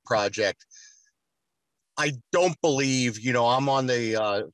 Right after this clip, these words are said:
fundraising committee for revitalizing Waterbury in regards to the alley project. And I don't believe that the actual cost of those benches are twenty-five hundred dollars each. They're probably closer to,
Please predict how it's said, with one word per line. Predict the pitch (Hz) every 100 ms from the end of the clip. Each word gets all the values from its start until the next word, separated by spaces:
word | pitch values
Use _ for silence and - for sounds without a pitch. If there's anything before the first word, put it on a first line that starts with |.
| -
fundraising | 156 139 135 123 113 120 -
committee | 123 120 117 117 104
for | - 120 113 107 107
revitalizing | 101 113 113 107 107 107 101 101
Waterbury | 101 110 107 92 104 98 92 - - _
in | 113
regards | 110 104 110 113 110 104 - -
to | 110 107 101 - _ _ _ _
the | 104 104
alley | 110 113 110 101
project. | - 113 104 - 101 87 - _ _ _ _
And | 120 117
I | 117
don't | 107 160 160 147
believe | 139 120 120 117 110
that | 113 104 104 - _ 117
the |
actual | 117 113 - - 117 104 -
cost | - 120 110 98 - - _ _ -
of | 123 107
those | 107 101
benches | - 110 107 - 87 - -
are | 104 101 98 90 85 _ - _ _
twenty-five | - 127 101 107 95
hundred | 98 95 90
dollars | 104 92 85 78
each. | 95 80 -
They're | 98 87
probably | 120 107 101 90
closer | - 120 101 98
to, | - 98 92